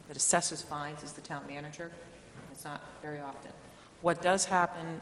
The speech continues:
um, and I don't know if it happened in this case, but usually if you apply for a permit after you've done the work, it's double the, the permit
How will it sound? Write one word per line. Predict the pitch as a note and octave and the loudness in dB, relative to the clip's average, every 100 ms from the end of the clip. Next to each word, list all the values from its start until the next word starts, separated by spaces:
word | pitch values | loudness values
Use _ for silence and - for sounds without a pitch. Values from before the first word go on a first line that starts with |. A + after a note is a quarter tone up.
| - | -6
um, | D#3 D3 D3 D3 | -4 -4 -4 -4
and | C#3+ | -4
I | C#3 | 0
don't | D#3+ D#3+ | 2 2
know | E3+ | 0
if | E3 | -4
it | E3 | 0
happened | D#3+ D3+ D#3 | 0 0 -8
in | D3 | -8
this | D3 | -10
case, | - C#3+ - | -8 -8 -8
but | - | -4
usually | F3 F#3+ F#3+ F3+ - - - | 0 0 0 -4 -6 -14 -14
if | D3 | -4
you | G3 A3+ | 0 0
apply | G#3+ G3+ | 2 0
for | G3 F#3+ | 0 -4
a | |
permit | - F3+ F3 F3 F3 - - - | -6 -6 -6 -6 -10 -16 -12 -4
after | D3 D3+ F3+ | -4 -2 -4
you've | E3+ | -4
done | F3 E3+ | -4 -8
the | |
work, | E3+ F3 F3 - - - - | -6 -6 -6 -10 -14 -18 -12
it's | D#3+ - | -10 -10
double | - D3+ D3+ D3+ D3 D3 | -4 -2 0 -2 -2 -6
the, | D3 C3+ - - - | -6 -8 -10 -16 -12
the | D3 C3+ C3 - | -8 -8 -10 -10
permit | D#3 C3+ | -10 -10